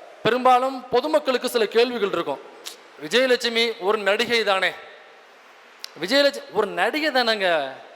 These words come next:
அட நடிகைனால இப்படி தாங்க இருப்பாங்க" அப்படின்னு ஒரு பொது புத்தி இருக்கும்.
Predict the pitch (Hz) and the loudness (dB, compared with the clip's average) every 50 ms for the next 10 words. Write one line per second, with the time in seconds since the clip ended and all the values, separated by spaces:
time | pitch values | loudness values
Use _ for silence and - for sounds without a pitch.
0 | - - - - - - - - - - - - - 165 196 226 214 196 196 214 | -20 -20 -20 -20 -20 -20 -20 -20 -18 -18 -12 -8 -2 0 0 0 2 0 0 0
1 | 233 277 277 294 277 269 262 254 262 277 262 233 - 247 247 226 240 233 254 269 | 0 0 0 0 0 0 0 0 0 0 -2 -4 -4 -6 -2 0 0 0 0 0
2 | 247 214 233 226 - 240 226 208 190 170 170 156 151 143 135 120 - - - - | -2 -2 -2 0 2 2 2 2 2 0 0 0 0 -2 -4 -8 -14 -18 -20 -20
3 | - - - - - - - 175 196 233 226 226 226 254 269 247 226 202 190 185 | -20 -20 -20 -20 -14 -4 -2 -2 0 0 0 -2 0 2 2 2 2 2 2 -2
4 | 175 160 - 214 233 262 - 220 220 - 190 165 160 - 139 123 - - | -2 -2 -2 -2 -2 -2 -4 -6 -4 -2 -2 -2 -4 -4 -8 -10 -12 -14